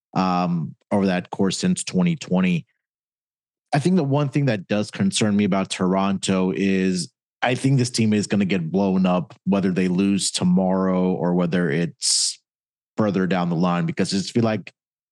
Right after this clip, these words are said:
there's some type of disconnect with this team, whether it's with the head coach and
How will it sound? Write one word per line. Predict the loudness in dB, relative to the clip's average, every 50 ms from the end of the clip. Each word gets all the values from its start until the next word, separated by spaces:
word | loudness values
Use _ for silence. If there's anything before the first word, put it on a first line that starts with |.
| -2
there's | -2 0 0 0
some | 0 0 0
type | 0 -2 -2 -2
of | -2
disconnect | -2 -2 -2 -2 -2 0 0 0 -2 -2 -4
with | -6 -4
this | -4 -6 -4
team, | -2 0 2 2 2
whether | 2 2 2 0 -2
it's | -2 -4 -4
with | -4 -4 -2 -2
the | -2
head | -2 -2 -2 -4 -4
coach | -2 -2 0 0 0 -2 -2 -2
and | -2 -2 -2 -4 -8 -12